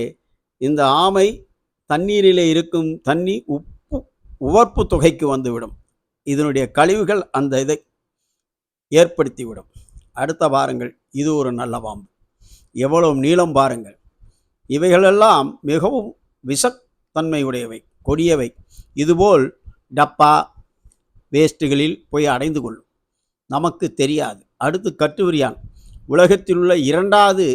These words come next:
அதிக விஷமுள்ள பாம்புகளில் இந்த கட்டுவிரியான் தான் மிகவும் விஷமுள்ளது, கொடியது. இந்த கட்டுவிரியான் பாம்புகள் கடித்தால் ஆபத்து அதிகம்.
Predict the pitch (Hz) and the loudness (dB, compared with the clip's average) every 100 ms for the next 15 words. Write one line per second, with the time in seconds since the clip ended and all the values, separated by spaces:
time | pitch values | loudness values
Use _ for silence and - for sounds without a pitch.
0 | - 127 147 208 196 156 180 170 170 151 | -4 -6 -6 -2 -2 -2 -6 -4 -4 -2
1 | 139 147 147 147 151 165 135 135 120 131 | -2 -2 -4 -6 -8 -10 -8 -10 -8 -14
2 | - 185 165 147 143 127 135 - _ _ | -10 -6 -4 -4 -4 -4 -8 -10 _ _
3 | _ _ _ _ _ _ 120 135 143 170 | _ _ _ _ _ _ -6 -2 0 0
4 | 180 135 123 147 127 120 120 - 139 151 | -2 -4 -4 -2 -4 -6 -14 -8 -4 -2
5 | 139 196 - - - _ _ _ _ _ | -4 -8 -20 -20 -20 _ _ _ _ _
6 | _ 143 135 123 147 143 185 180 170 143 | _ -6 -4 -4 -6 -2 0 2 2 2
7 | 147 151 147 135 127 131 147 - 170 226 | 0 0 0 -2 -2 -4 -4 0 2 2
8 | - - - - - - 127 160 170 156 | -4 -20 -20 -20 -20 -8 -4 -2 -4 -8
9 | 120 107 117 | -14 -14 -18